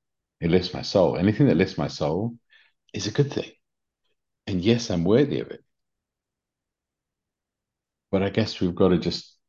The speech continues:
really think about um, are we waiting for good things to be happy?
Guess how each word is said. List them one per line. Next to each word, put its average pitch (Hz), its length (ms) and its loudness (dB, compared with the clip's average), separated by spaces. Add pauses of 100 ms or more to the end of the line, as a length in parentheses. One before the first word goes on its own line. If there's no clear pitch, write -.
(840)
really 101 240 4
think 110 220 2
about 69 520 2 (1900)
um, 73 540 -2 (1120)
are 104 100 -4
we 104 160 4
waiting 90 420 6
for - 160 -4
good 71 260 -4
things 69 720 -4 (920)
to 87 80 2
be - 140 0
happy? - 500 -8